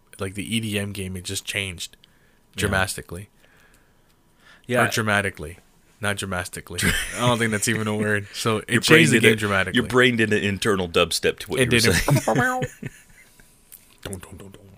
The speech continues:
Speaker 1: But yeah, I mean, it, it changed the game dramatically. It really did, 'cause I think it got more popular. It got,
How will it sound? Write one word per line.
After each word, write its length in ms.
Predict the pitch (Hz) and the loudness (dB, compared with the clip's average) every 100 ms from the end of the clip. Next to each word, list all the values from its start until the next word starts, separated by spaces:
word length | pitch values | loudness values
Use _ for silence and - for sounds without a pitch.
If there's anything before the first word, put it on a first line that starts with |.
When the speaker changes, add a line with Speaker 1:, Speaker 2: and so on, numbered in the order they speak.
| _ _ _ - | _ _ _ 0
Speaker 1:
But 120 | - | 4
yeah, 240 | 151 107 98 | 4 4 2
I 100 | 117 | 0
mean, 200 | 120 113 | 0 0
it, 160 | 113 - | -6 -8
it 140 | 120 120 | -8 -2
changed 260 | 127 131 | 0 2
the 60 | 113 | 0
game 380 | 107 107 101 101 | 0 -2 -2 -10
dramatically. 640 | 101 98 98 98 98 95 | -8 -4 -2 -4 -8 -6
It 40 | |
really 260 | 104 110 98 | -2 -2 -2
did, 300 | 98 98 104 | -4 -8 -8
'cause 320 | - 98 92 - _ _ _ _ _ _ | -8 -6 -8 -12 _ _ _ _ _ _
I 80 | 110 | -6
think 220 | 120 135 | 0 0
it 60 | 117 | 2
got 160 | 127 | 2
more 140 | 110 107 | 2 -2
popular. 560 | - 104 - - - - - | -2 -4 -4 -8 -14 -20 -14
It 80 | 104 | -6
got, 260 | 107 107 | 0 0